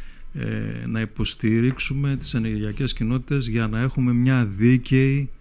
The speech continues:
μετάβαση. Και όταν λέω δίκαιη, εννοώ, α, ακριβώς αυτό που λέει η λέξη.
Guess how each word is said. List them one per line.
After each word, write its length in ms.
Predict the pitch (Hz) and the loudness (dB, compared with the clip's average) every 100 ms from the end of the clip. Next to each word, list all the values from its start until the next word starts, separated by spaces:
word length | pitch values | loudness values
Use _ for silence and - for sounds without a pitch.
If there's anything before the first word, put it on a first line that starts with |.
| - - | -16 -6
μετάβαση. 760 | 117 107 107 123 104 98 - - - - - - - - | 0 0 2 2 2 0 -4 -10 -12 -12 -12 -12 -2 4
Και 100 | - | 4
όταν 260 | 120 - 113 | 4 4 4
λέω 220 | 117 117 | 6 4
δίκαιη, 760 | 101 110 107 127 135 147 151 143 - | 4 4 4 4 2 2 -2 -8 -10
εννοώ, 500 | 107 104 107 131 143 220 147 | -6 -4 -2 -2 -4 -6 -8
α, 420 | 123 123 123 - 180 202 202 | -6 -8 -8 -10 -12 -14 -12
ακριβώς 560 | 151 104 107 110 139 127 | -8 -4 -2 0 0 -2
αυτό 220 | 113 135 | -2 -2
που 120 | 127 | 0
λέει 140 | 120 117 | 2 2
η 40 | |
λέξη. 420 | 113 110 - - | 2 0 -4 -12